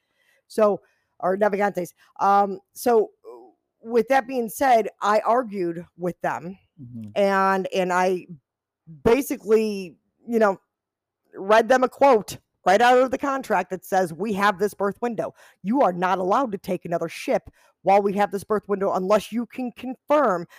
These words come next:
Speaker 1: that that ship can be worked and out in the time we get there within our berth window." There's no days, uh, there, there's no actual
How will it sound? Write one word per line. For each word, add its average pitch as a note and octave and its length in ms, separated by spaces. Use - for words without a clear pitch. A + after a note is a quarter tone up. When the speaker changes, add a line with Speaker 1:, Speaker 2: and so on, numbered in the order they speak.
Speaker 1:
that D#3+ 180
that F#3+ 240
ship - 400
can G3+ 180
be B3+ 120
worked A3 480
and G#3 180
out F#3+ 300
in G3 100
the F3+ 80
time E3+ 320
we F3 220
get A3 200
there G3 140
within F3 460
our E3+ 220
berth D#3+ 360
window." E3 400
There's E3+ 220
no F#3 200
days, A#3+ 540
uh, G#3 60
there, G3+ 160
there's F#3+ 240
no F#3+ 200
actual E3+ 440